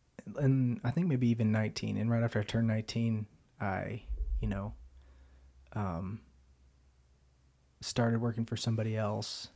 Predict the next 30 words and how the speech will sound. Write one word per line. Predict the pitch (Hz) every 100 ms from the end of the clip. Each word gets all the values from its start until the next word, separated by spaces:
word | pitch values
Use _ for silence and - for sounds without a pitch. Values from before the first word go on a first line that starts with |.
| _ -
and | 113 101 82 110 - _
started | - - 113
doing | 110 113 104 101 - _ _ _
tree | - 127
work, | 113 104
actually. | 104 - - 104 - - - - - - - - -
And, | 117 110 107 104 - -
but | 117
anyway, | 117 110
so, | 104 117
I |
mean, | 113 117
I, | 117 - -
I | 123
pretty | - 143
w-, | 123 120
I | 127
was | 147
pretty | - 131
busy | 110 117 120 127 131 - - - -
as | 113
far | 113 110
as | 113
just | 120 120
growing | 117 113
up. | 110 110
I | 107
really, | 110 113 113 104 - - _ - - - _ _
you | 120
know, | 101 92